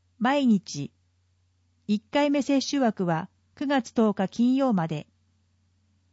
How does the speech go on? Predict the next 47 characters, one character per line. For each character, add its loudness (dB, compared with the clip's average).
午 4
前 2
九 -2
時 -4
か -4
ら -4
午 -2
後 2
九 -2
時。 -4
受 -4
付 -2
は 0
お 0
お 2
む 2
ね 0
午 0
後 0
八 -4
時 0
四 2
十 -4
五 0
分 0
ま -6
で。 -8
市 -4
大 0
規 -6
模 2
接 0
種 -6
会 0
場 0
は -2
フ -2
ァ 0
イ -2
ザ 0
ー 0
社 -2
製 0
ワ 0
ク -16
チ -4
ン。 -8